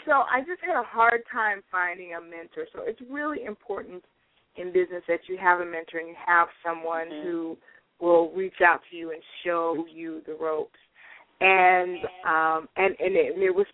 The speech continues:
Speaker 1: tough. And I, uh, started doing a show called Healthier You, which was a health show to kind of bring in clients. And I just had a lot of fun doing it. It was a local little cable access show, and I had a lot of fun doing it, and I was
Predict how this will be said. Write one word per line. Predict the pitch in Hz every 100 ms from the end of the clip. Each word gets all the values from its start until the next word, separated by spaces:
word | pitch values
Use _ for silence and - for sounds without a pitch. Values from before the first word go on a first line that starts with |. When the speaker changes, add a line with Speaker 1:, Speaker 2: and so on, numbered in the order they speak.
| -
Speaker 1:
tough. | 220 - -
And | 175 175 -
I, | 175 170 165 - _
uh, | 170 170 - -
started | 233 285 285
doing | 240 202 175 - _ _ -
a | 170 170 - -
show | 180 175 175
called | 185 165 175
Healthier | 175 180 170 151 151
You, | 233 262 175 185 _ - - -
which | 190
was | 185 170
a | 160
health | - 349 - -
show | 160 151 160 -
to | 180
kind | - 165
of | 160 - -
bring | 160 170 165
in | 165 180 -
clients. | - 226 381 156 - _ - - -
And | 196 214
I | 349 381
just | 190 190
had | - - 202 190
a | 190
lot | 175 170 165
of | 180
fun | - 339 160 - _ _ _ _
doing | 233 294 185
it. | 170
It | 220
was | 175 170
a | 160 165
local | 180 196 196 -
little | 175 185 -
cable | 180 175 208
access | 160 165 - 160 -
show, | 156 156 - - - - _
and | - 180 180 185
I |
had | 202 190
a |
lot | 170 170
of | -
fun | 190 190
doing | 160 156 160
it, | 185
and | 247
I | 285
was | 294